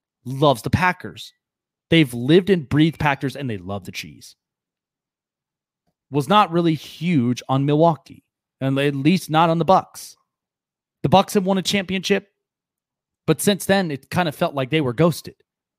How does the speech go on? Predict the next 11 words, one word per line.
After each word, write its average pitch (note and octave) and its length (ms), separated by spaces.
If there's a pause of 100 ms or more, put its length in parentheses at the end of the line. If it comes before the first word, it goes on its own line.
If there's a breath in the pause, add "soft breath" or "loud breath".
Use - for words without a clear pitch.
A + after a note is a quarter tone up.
(2000)
But C#3+ 120
once E3+ 420
Giannis F3+ 360
made D#3 220
his A#2 240
mark, C#3 480 (1500)
this F3+ 260
is E3+ 140
what D#3+ 140
I C3+ 80
said A#2 440